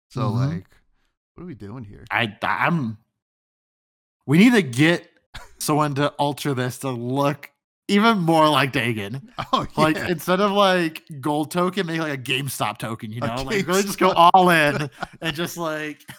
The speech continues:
Speaker 2: <laughs>
Speaker 1: That would be amazing. Now,
Speaker 2: Mm.
Speaker 1: are you excited for Heavy Hitters?
Speaker 2: I am.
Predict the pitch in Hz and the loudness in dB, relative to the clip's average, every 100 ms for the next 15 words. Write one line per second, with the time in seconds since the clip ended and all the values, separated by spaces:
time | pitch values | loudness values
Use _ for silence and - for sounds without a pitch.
0 | _ _ - - - 202 - 139 143 120 | _ _ -18 -16 -12 -12 -10 -10 -10 -10
1 | 123 117 123 127 120 123 113 _ _ - | -10 -8 -8 -8 -8 -12 -16 _ _ -20
2 | - 175 185 175 127 123 120 _ _ _ | -6 0 2 0 -2 -10 -16 _ _ _
3 | _ _ _ _ _ _ _ _ _ _ | _ _ _ _ _ _ _ _ _ _
4 | _ _ - 165 220 196 214 196 185 185 | _ _ -4 -2 -2 -2 -6 -6 -6 -6
5 | 175 180 185 - - - - _ _ _ | -6 -6 -8 -10 -18 -20 -20 _ _ _
6 | _ _ _ _ _ _ - 180 131 117 | _ _ _ _ _ _ 2 2 2 0
7 | 107 104 | -4 -8